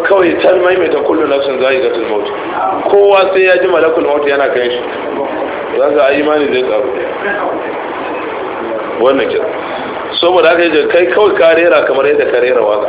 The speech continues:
To yanzu idan mutum zai tahajjudi, ko ba haka ba? Sai a ce wai a tahajjudin an sauke Qur'ani izo sittin. To kaddara wani ma kwana tara ne, mu ce kwana, eh,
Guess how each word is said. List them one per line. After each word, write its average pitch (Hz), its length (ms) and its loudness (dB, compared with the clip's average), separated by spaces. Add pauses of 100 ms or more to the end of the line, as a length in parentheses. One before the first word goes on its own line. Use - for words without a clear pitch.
To 131 80 0
yanzu 165 200 2
idan 202 180 0
mutum 180 260 0
zai 170 100 0
tahajjudi, 135 500 -2 (1040)
ko 185 140 4
ba 190 80 4
haka 170 140 2
ba? 165 140 2 (1500)
Sai 190 140 0
a - 180 2
ce 185 80 2
wai 165 200 4
a 147 180 0
tahajjudin 160 640 0 (140)
an 160 220 0
sauke 165 260 2
Qur'ani 135 460 0
izo 120 280 0
sittin. - 340 -6 (1080)
To 151 220 0
kaddara 160 840 2
wani 175 280 2
ma 180 160 2
kwana 165 380 2
tara 165 220 2
ne, - 120 -2 (240)
mu 139 120 -2
ce - 120 0
kwana, 139 360 0 (320)
eh, 123 400 2